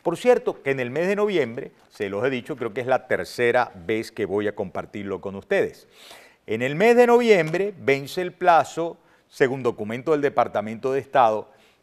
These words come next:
que deriva de conversaciones preliminares para la liberación de los presos políticos. Y resulta que hoy quiero compartir con ustedes, como quiera que no han liberado más presos políticos,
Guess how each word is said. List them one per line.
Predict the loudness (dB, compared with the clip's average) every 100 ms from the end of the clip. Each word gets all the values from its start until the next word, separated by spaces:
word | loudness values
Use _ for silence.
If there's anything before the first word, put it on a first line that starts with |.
| _
que | -2 2
deriva | 4 4 2 0 6 6 6
de | 2 -2
conversaciones | -4 -2 -4 -4 -8 -4 -2 -2 -4
preliminares | -4 -4 -2 -4 -6 0 2 4 2 -2 -8 -20 _ _ _ _ _ 4
para | 6 6 6
la | 6 6 6 4 -4
liberación | -4 0 0 -2 -2 -2
de | -2
los | -4
presos | -4 -4 -6 -12 -6
políticos. | -6 -4 -8 -12 -14 -16 -18 _ _ _ _ _ _ _ _
Y | -12
resulta | -8 -6 -6 -4 -2
que | 0
hoy | -2 -2
quiero | -4 -4 -4
compartir | -6 -4 -4 -6 -10
con | -10
ustedes, | -10 -10 -10 -10
como | -12 -8
quiera | -6 -6
que | -6
no | -4 -4
han | -4 -8 _ _ _ _ _ _ _ _ _ _ _ _ -8
liberado | -2 2 4 4
más | 0
presos | -4 -6 -6 -10
políticos, | -10 -10 -14 -18 -20 -20